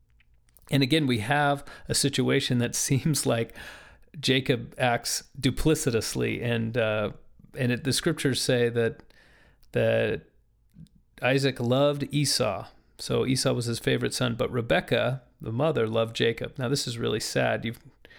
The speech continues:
uh, not that they might have had favorite children, but that,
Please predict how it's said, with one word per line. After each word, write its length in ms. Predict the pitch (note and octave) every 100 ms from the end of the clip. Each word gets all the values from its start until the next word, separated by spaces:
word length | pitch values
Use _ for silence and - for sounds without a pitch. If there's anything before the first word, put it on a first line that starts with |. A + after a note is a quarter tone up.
| - - - - -
uh, 440 | A#2+ A2+ A2+ - -
not 240 | C#3+ F#3 F#3+
that 140 | C#3
they 100 | B2+
might 200 | A#2+ B2
have 80 | A#2
had 200 | A#2+ A#2
favorite 360 | B2+ A#2 A#2+ -
children, 380 | B2 A#2+ A2 G2+
but 180 | A2+
that, 380 | B2 A2+ A2 -